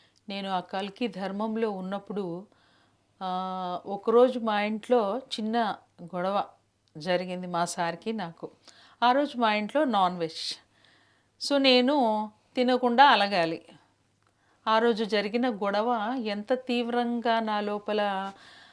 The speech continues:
ఆ, ఆ, గాయం అయింది అంటే, నాకిష్టమైన ఏదైనా ఒక ఆ పదార్థాన్ని నేను వదిలేయాలి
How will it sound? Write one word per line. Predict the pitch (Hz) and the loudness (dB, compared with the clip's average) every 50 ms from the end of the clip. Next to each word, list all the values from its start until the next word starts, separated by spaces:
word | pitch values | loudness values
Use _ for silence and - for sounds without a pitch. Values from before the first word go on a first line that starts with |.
| _ _ - | _ _ -4
ఆ, | 190 190 190 185 180 185 175 160 - _ _ _ _ - - | -2 0 0 0 -2 -2 -6 -8 -12 _ _ _ _ -6 -2
ఆ, | 175 175 175 175 175 175 165 165 165 - - 180 185 175 - _ _ _ _ _ _ - 180 | -2 0 0 0 -2 -2 -2 -4 -4 -6 -8 -10 -12 -12 -14 _ _ _ _ _ _ -14 -12
గాయం | 170 160 202 190 185 202 226 262 277 262 233 | -6 0 4 6 6 8 6 6 4 2 2
అయింది | 202 196 196 196 214 226 226 226 233 233 208 | 0 0 0 -2 -2 -4 -4 -2 -2 -2 -2
అంటే, | 180 175 170 - - 185 214 240 294 349 320 - _ _ _ _ _ - | -2 -4 -6 -8 -8 -6 -4 -4 -4 -6 -8 -12 _ _ _ _ _ -6
నాకిష్టమైన | 202 208 202 208 - 220 214 - - 285 277 262 240 220 208 202 208 233 277 330 381 - _ _ _ _ _ _ - | -4 -4 -4 -4 -4 -4 -4 -2 -2 -2 0 0 0 -2 -4 -4 -2 -4 -4 -4 -6 -12 _ _ _ _ _ _ -4
ఏదైనా | 208 214 233 254 262 285 277 247 233 233 220 | 0 2 2 4 4 2 2 2 2 0 0
ఒక | 214 214 214 - - - | -2 -2 -6 -8 -6 -4
ఆ | 190 196 | -4 -4
పదార్థాన్ని | 202 - 202 196 196 214 220 247 247 240 - 208 214 208 226 269 | -2 0 0 0 4 6 6 6 4 2 -2 -6 -4 -4 -4 -4
నేను | 311 311 294 254 220 202 | -2 -2 -2 -2 -2 -2
వదిలేయాలి | 196 208 208 202 190 180 170 165 - - - | -2 0 0 0 2 0 0 -2 -4 -10 -16